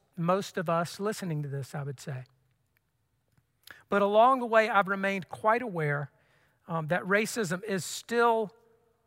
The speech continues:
a reality. And what's been made more vividly clear in these, in these last few weeks, weeks is it's still a reality with the very same face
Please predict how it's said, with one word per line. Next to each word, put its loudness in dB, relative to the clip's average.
a 0
reality. 4
And 4
what's 0
been 0
made 0
more 0
vividly -4
clear -4
in -4
these, -4
in -6
these -4
last 2
few -8
weeks, -4
weeks -4
is -4
it's -8
still -2
a 0
reality -2
with -4
the -6
very 0
same -6
face -6